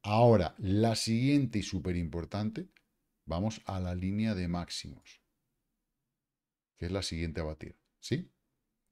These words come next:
Podríamos eh, venirnos aquí para estar más cerca de este otro punto, incluso tirar una de este punto.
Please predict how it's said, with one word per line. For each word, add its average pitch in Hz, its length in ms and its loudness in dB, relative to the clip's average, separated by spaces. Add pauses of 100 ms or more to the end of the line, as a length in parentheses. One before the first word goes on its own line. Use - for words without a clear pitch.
(100)
Podríamos 151 760 2 (340)
eh, 139 100 0
venirnos 143 420 2
aquí 143 440 -2
para 127 160 0
estar 127 200 -2
más 123 160 0
cerca 117 220 -4
de 117 60 0
este - 160 -6
otro 101 200 -4
punto, 123 420 0
incluso 92 300 -4
tirar 107 160 0
una 123 80 0
de 113 40 -2
este 110 180 -4
punto. 117 360 -2